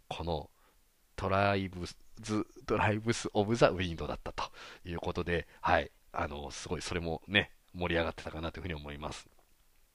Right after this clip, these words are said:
で、自分もね、ちょっとこの作品、どんな作品かね、ちらっと見た感じだと、簡単に言うとですね、世界観が個人的にやっぱすごく日本人には受ける部分があるのかなというふうに思いました。というのも、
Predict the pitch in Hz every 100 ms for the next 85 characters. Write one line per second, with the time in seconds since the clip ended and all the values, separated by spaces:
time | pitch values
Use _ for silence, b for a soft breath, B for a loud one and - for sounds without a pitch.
0 | _ B B B B B - 90 90 92
1 | 90 90 117 165 170 170 165 226 - -
2 | 165 170 143 - 147 156 147 147 151 110
3 | 107 101 95 85 - 101 - 110 117 123
4 | 127 123 123 - - 208 226 247 226 147
5 | 101 92 82 73 B B B - - 302
6 | - 117 95 85 80 - 104 101 98 87
7 | - 80 - - 98 - 90 76 - -
8 | - - - - 107 107 123 123 117 90
9 | 85 85 - 98 95 87 82 85 78 85
10 | 85 82 90 98 - 87 80 73 73 76
11 | - 73 - 110 110 82 80